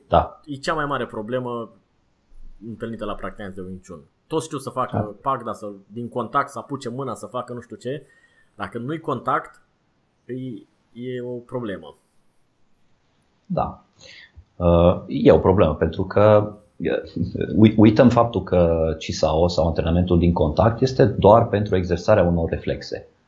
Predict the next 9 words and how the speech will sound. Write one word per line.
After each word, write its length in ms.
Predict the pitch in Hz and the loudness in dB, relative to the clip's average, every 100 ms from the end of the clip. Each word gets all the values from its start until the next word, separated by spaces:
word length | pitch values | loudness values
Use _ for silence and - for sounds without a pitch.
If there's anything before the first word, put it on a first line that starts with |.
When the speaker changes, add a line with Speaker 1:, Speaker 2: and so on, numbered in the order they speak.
| _ _ _ _ _ _ _ | _ _ _ _ _ _ _
Speaker 1:
Este 240 | - 87 - | -4 -2 -2
foarte 320 | - 143 117 | 4 4 6
important, 600 | 80 78 - - - - | -2 -2 -8 -12 -12 -12
dar 180 | - 80 | 0 0
acel 380 | 80 - 123 135 | 0 0 2 2
antrenament 640 | 87 85 80 76 78 78 | 0 0 -2 -2 -2 -2
de 100 | 71 | -4
Chisao, 760 | 71 - 85 73 73 80 - - | -8 -8 -6 -2 0 2 0 -4
uh, 360 | - 76 69 50 | -2 0 0 -2